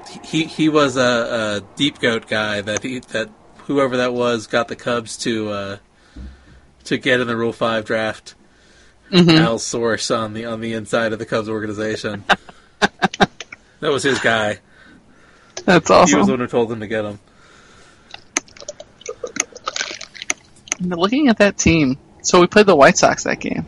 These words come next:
Speaker 2: That sucked. Got killed.
Speaker 1: Uh, John Danks when he was good.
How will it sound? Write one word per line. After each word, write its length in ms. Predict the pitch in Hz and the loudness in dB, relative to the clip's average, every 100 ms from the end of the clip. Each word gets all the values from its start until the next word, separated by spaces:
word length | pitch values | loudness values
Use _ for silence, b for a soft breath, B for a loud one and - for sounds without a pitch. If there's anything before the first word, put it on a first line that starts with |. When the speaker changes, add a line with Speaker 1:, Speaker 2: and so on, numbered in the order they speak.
| - | -2
Speaker 2:
That 180 | 185 - | -2 2
sucked. 400 | - - - - - - - | 2 2 -2 -12 -16 -6 -4
Got 120 | - - - - - | -4 -8 -20 -20 -12
killed. 400 | - 170 - - - - _ - _ _ - - - - - - - - - - - - - - - - - - - | 6 8 8 2 -14 -20 _ -20 _ _ -20 -20 -20 -20 -20 -20 -20 -20 -20 -10 -8 -8 -14 -20 -20 -18 -16 -16 -12
Speaker 1:
Uh, 100 | - | -12
John 260 | 107 120 120 | -6 -4 -2
Danks 340 | 113 127 104 - | -2 -4 -6 -12
when 80 | 101 | -12
he 120 | 104 | -10
was 180 | 98 - | -12 -10
good. 320 | 104 101 | -8 -8